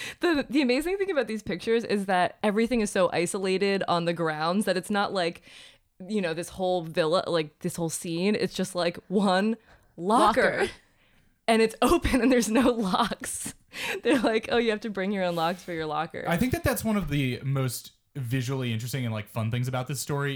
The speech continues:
Speaker 3: is not that there was nothing there, but that some effort was made, but to create the most comically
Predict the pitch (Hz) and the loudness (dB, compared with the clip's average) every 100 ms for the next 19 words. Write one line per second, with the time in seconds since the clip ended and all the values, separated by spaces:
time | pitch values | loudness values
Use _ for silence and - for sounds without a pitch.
0 | - 143 123 131 143 175 151 156 139 127 | -2 -2 0 0 0 -2 -4 -4 -2 -2
1 | 110 98 95 95 117 160 170 180 185 190 | -2 -2 -4 -4 -2 0 2 2 0 -2
2 | 139 127 135 - 131 123 - _ - - | -4 -2 -2 0 -2 -2 -8 _ -16 -8
3 | - - 165 175 190 139 160 139 131 113 | -4 0 2 2 2 -2 -4 -4 -2 0
4 | 117 127 147 156 127 123 135 123 - - | 0 -2 -4 -6 -12 -4 -2 -2 -8 -8
5 | - 143 - - 160 147 139 127 147 147 | -6 -6 -8 -6 -4 -4 -6 -4 0 0
6 | - - - 139 123 131 143 135 120 110 | -2 -10 -10 -6 -4 -4 -6 -4 -4 -6